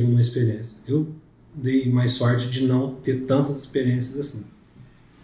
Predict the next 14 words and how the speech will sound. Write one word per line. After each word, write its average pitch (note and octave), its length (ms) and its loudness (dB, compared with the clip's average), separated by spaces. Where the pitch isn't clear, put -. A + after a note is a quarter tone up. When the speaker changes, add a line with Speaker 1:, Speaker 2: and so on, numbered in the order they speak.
Speaker 2:
Mas A2 100 2
já A#2 80 4
tive B2+ 200 2
uma C3 80 6
experiência, A#2+ 500 2
assim, A#2 280 2
de, C3 220 -2
de A#2 80 -2
uma A#2+ 80 4
mão A#2 200 4
de G#2+ 100 -2
obra A#2 320 2
muito B2 420 0
ruim B2 480 2